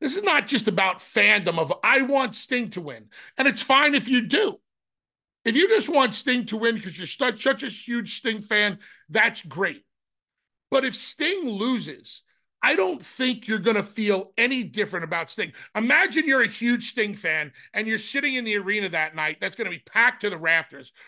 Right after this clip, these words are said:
probably close to seventeen thousand people in that building. I think they're at fifteen right now.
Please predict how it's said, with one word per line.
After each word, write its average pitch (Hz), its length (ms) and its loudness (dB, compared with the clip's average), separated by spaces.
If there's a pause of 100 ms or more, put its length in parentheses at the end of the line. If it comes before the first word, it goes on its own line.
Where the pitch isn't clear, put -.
(140)
probably 233 480 -2
close 208 320 -2
to 170 100 -16
seventeen 208 720 -6
thousand 175 680 -4
people 160 480 -8 (260)
in 202 160 6
that 170 280 2
building. 190 400 0 (240)
I 156 60 -4
think 226 160 -2
they're 202 100 2
at - 80 -4
fifteen 214 480 -2
right 165 200 2
now. 160 360 -2